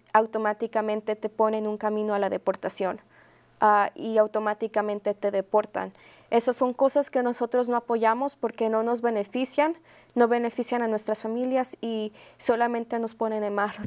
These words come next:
en más riesgo del que ya estamos, ¿verdad? Eh, hay muchas legislaciones, como te mencioné, hay más de nueve legislaciones,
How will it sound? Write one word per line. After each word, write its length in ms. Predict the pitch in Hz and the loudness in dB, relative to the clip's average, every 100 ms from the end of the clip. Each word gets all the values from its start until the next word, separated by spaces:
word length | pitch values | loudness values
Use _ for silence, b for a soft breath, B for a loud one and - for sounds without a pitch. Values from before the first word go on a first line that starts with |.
| - | -4
en 100 | 220 | 2
más 260 | 226 226 - | 4 2 0
riesgo 460 | 226 214 - 202 - _ _ | 2 2 0 -10 -12 _ _
del 180 | 233 214 | 0 0
que 120 | 220 | 2
ya 260 | 214 214 208 - | 4 6 4 -4
estamos, 600 | 220 - 208 196 208 - | -8 0 0 0 -14 -6
¿verdad? 320 | 220 214 220 240 B B B - | -4 2 0 0 B B B 2
Eh, 320 | 233 220 220 | 4 4 6
hay 220 | 226 240 | 6 6
muchas 440 | 254 277 285 269 262 | 2 -2 0 -2 0
legislaciones, 800 | 277 262 233 233 - 240 254 262 | -2 -2 -6 -6 -6 -6 -6 -6
como 240 | 233 233 | -8 -8
te 100 | 226 | -2
mencioné, 520 | 226 220 220 220 233 - | -2 -2 -4 -4 -2 0
hay 180 | 220 | -2
más 220 | 226 226 226 | 0 -2 0
de 80 | |
nueve 280 | 247 233 226 | 0 2 0
legislaciones, 840 | 240 240 226 226 - 240 254 - | -2 -4 -6 -6 -4 -2 -2 -4